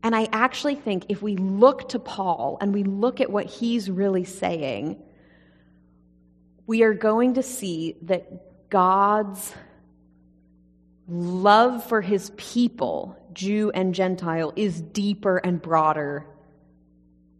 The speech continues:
than we could have imagined. That when we get into trouble, it's thinking about those questions too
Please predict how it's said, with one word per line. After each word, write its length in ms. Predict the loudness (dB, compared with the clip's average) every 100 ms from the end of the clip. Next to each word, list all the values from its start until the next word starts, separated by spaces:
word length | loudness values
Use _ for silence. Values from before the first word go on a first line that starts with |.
| _
than 320 | -12 -4 -2 0
we 140 | -4
could 180 | -6 -8
have 180 | -8 -10
imagined. 600 | -12 -12 -12 -14 -14 -18 _ _ -2
That 220 | 0 0
when 320 | 4 4 4
we 140 | 2 4
get 200 | 2 2
into 220 | -2 -4
trouble, 600 | -6 2 2 4 2 2
it's 240 | 0 -4 -12
thinking 440 | -2 -2 0 -2
about 280 | 0 -2 -2
those 220 | -4 -6
questions 720 | -4 -2 -2 -4 -4 -4 -4 -10
too 760 | -14 -8 -6 -4 -4 -4 -6